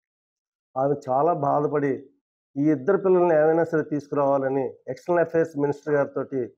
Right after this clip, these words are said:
స్పాట్‌లో, నా, నేను ఉండగానే స్పాట్‌లో External Affairs Minister గారితో, జయశంకర్ గారితో మాట్లాడి, ఆ రోజే ఎంబసీ నుంచి ఇమ్మీడియట్‌గా వీళ్ళిద్దరూ ఎక్కడైతే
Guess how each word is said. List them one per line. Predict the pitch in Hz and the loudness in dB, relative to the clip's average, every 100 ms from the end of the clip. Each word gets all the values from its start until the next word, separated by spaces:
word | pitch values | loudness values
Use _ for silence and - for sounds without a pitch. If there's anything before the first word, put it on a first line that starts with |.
| _ _ _ | _ _ _
స్పాట్‌లో, | _ 143 143 175 180 175 143 131 | _ 0 2 2 2 2 2 0
నా, | 135 160 160 143 | 0 0 -2 -2
నేను | 139 156 | 2 2
ఉండగానే | 156 147 165 165 160 | 2 0 0 2 0
స్పాట్‌లో | 160 139 135 147 | 0 -2 -2 -4
External | 131 147 143 | -4 -4 -4
Affairs | 143 143 - | -4 -10 -10
Minister | 131 123 135 | -12 -12 -8
గారితో, | 127 - 117 113 _ _ 120 | -8 -6 -10 -10 _ _ -4
జయశంకర్ | 147 147 147 143 | -2 -2 -6 -4
గారితో | 143 139 127 | -6 -6 -6
మాట్లాడి, | 120 120 135 151 - _ _ _ _ _ _ _ _ _ _ - - - - - _ 127 | -4 -4 -4 -4 -8 _ _ _ _ _ _ _ _ _ _ -4 -4 -4 -8 -18 _ 0
ఆ | 160 | 2
రోజే | 208 220 208 220 214 - - _ - | 4 4 4 2 0 -6 -20 _ -6
ఎంబసీ | 143 170 196 196 185 | 0 2 2 2 0
నుంచి | 175 160 165 143 113 - _ _ | 2 2 0 -2 -4 -18 _ _
ఇమ్మీడియట్‌గా | 135 165 170 160 139 135 - _ _ _ _ _ 131 | 0 2 0 -2 -2 -2 -4 _ _ _ _ _ -2
వీళ్ళిద్దరూ | 147 156 135 131 185 | 0 0 0 2 2
ఎక్కడైతే | 156 - 196 196 190 | 2 2 2 4 4